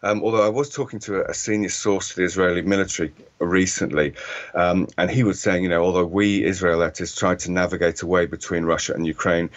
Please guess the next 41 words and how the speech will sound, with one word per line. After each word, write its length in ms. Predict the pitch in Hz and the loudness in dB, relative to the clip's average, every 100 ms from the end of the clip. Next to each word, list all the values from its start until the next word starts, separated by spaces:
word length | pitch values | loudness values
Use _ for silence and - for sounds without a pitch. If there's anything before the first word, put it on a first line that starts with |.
| - - | -8 0
we 140 | 104 | 2
have 200 | 101 101 | 2 -2
supplied 580 | - 104 - 101 95 90 | -2 -6 -2 0 2 0
Ukraine. 560 | 82 - 92 80 76 76 - - - | -6 -6 -2 -2 -2 -6 -16 -20 -8
Um, 240 | 80 82 85 76 - - | -2 0 0 -4 -10 -4
uh, 260 | 85 82 - | 0 0 0
and 160 | 82 85 | -2 0
this 180 | 101 - | -2 -2
is 160 | 76 | -2
there, 320 | 95 90 78 | 0 2 2
i 140 | 78 85 | 0 0
e 100 | 85 | 0
Russia's 460 | 85 82 - 76 | 0 -2 -4 -8
revenge 460 | 90 82 95 80 78 | -6 0 0 0 -4
in 80 | 80 | -6
the 60 | 82 | -4
fact 240 | 87 - | -2 -2
that 80 | 73 | 0
Russia 340 | 85 82 78 | 0 0 -2
is 140 | 64 90 | -2 0
now, 260 | 82 80 - - - - | 0 0 -4 -14 -14 -4
you 80 | 143 | 2
know, 60 | 95 | 2
you'll 220 | 95 92 | 4 4
remember, 360 | 95 107 101 92 | 4 4 4 2
hosted 420 | - 98 - 85 | 2 0 0 0
a 60 | 87 | 0
Hamas 360 | 90 92 95 - | 0 0 0 0
delegation 680 | 92 92 87 92 92 - 95 | 2 2 4 2 2 0 -2
in 100 | 87 | -2
a 40 | |
couple 400 | - - 87 92 | -2 -2 0 0
of 140 | 80 | 0
weeks 340 | 90 90 73 - | 2 2 2 0
after 300 | 85 - 87 | 0 0 0
those 280 | 85 80 - | 2 0 0
horrific 440 | 85 87 - 85 | 0 0 0 -4
attacks 460 | 85 - 92 - 90 | -4 -2 -2 -2 0
on 100 | 80 | 0
the 80 | |
kibbutzim, 680 | 76 98 85 - - 90 85 | 0 0 0 0 0 2 2